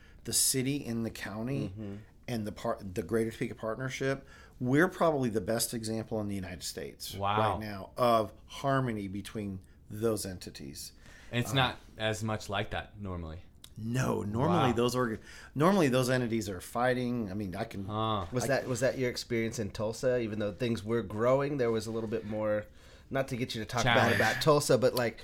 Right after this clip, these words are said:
Speaker 2: did, this didn't happen in Tulsa, right? This
Speaker 1: No,
Speaker 2: wasn't,
Speaker 1: there
Speaker 2: like,
Speaker 1: was some
Speaker 2: something you
Speaker 1: harmony
Speaker 2: brought
Speaker 1: there too.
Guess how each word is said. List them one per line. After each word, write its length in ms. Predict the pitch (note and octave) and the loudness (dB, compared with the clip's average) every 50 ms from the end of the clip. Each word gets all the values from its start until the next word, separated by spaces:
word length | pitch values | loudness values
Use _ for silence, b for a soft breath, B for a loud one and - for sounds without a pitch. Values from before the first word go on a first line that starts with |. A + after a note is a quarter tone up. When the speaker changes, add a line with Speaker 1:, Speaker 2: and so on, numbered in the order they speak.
| B B B B B - | B B B B B -2
Speaker 2:
did, 260 | - D3 B2 A2 G#2+ G#2 | 0 0 0 0 2 4
this 240 | D3+ D#3+ D3+ - | 4 6 6 4
didn't 260 | - A2 D3 C3+ C3+ B2 | 0 -2 0 0 2 2
happen 340 | A2 C3 B2+ B2+ - C3 A2 | 2 2 2 2 2 0 0
in 140 | G#2 G2 G2 | 0 -2 -4
Tulsa, 420 | - - B2 A#2 A2 - - E2 D2 | -4 -4 -4 -4 -4 -4 -6 -6 -4
right? 260 | E2+ F#2+ F2+ F#2 G2+ | -4 -4 -4 -4 -4
This 100 | A#2 A#2+ | -2 0
Speaker 1:
No, 120 | E3 F3+ F#3+ | 2 4 6
Speaker 2:
wasn't, 240 | G3+ G#3+ A3+ G#3 G3 | 6 6 4 4 4
Speaker 1:
there 80 | G3+ G#3+ | 4 4
Speaker 2:
like, 60 | A3+ | 4
Speaker 1:
was 80 | B3 A#3+ | 4 4
some 80 | B3 | 4
Speaker 2:
something 160 | A#3 A#3+ A3+ G3+ | 4 2 0 2
you 60 | G3+ | 2
Speaker 1:
harmony 280 | G#3+ G#3+ G#3 G3+ F3+ F3+ | 2 2 4 4 4 4
Speaker 2:
brought 120 | D3 C3+ B2 | 4 2 2
Speaker 1:
there 220 | C#3 C#3 C3 A#2 | 2 2 2 2
too. 420 | F#2+ - - - D3+ C#3+ A#2 G2+ | 0 -4 -4 -2 -2 -2 -2 -4